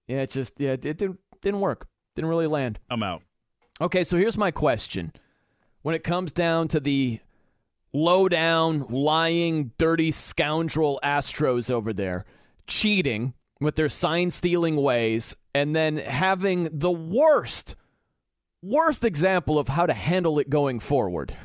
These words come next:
Speaker 1: <laughs> Weren't accountable, didn't own it, they'd say, "We're sorry, we're wrong for doing this." It was like, "Did it really work, though? I don't know if it even had an effect." <laughs> It was horrible.
Speaker 2: <laughs>
Speaker 1: But here's my question going forward.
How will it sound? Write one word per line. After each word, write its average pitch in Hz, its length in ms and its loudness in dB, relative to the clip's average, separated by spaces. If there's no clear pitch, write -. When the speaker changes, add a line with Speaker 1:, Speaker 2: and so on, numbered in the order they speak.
Speaker 1:
<laughs> 151 220 -2
Weren't 190 220 2
accountable, 185 800 2
didn't 233 280 2
own 190 260 4
it, 190 260 2
they'd 180 160 0
say, 185 180 2
"We're 214 200 4
sorry, 208 720 4
we're 170 280 0
wrong 240 380 4
for 226 140 0
doing 202 320 2
this." 196 300 2
It 208 140 4
was 202 200 0
like, 208 300 2
"Did 403 120 0
it 392 140 2
really 381 220 2
work, 359 280 2
though? 349 340 4
I 330 140 2
don't 339 140 2
know 339 180 4
if 220 100 -2
it 262 80 2
even 254 220 2
had 240 200 4
an 233 100 0
effect." - 560 -2
<laughs> - 60 -10
It - 60 -6
was - 160 -6
horrible. 202 500 4
Speaker 2:
<laughs> - 40 -4
Speaker 1:
But 247 120 4
here's 285 180 2
my 285 140 4
question 247 420 2
going 208 280 2
forward. 147 560 0